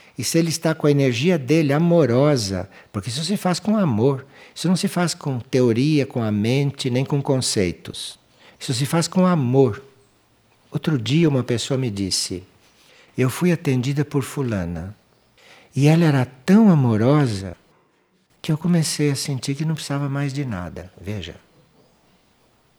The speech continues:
Então, antes, as forças curativas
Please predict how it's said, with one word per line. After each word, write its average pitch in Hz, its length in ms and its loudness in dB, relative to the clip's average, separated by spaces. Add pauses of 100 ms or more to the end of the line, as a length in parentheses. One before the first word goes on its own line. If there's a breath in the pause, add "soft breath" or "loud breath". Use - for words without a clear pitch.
(1200 soft breath)
Então, 131 440 2 (240)
antes, 185 800 4 (440)
as 160 260 -2
forças 143 400 -2
curativas 113 1080 -2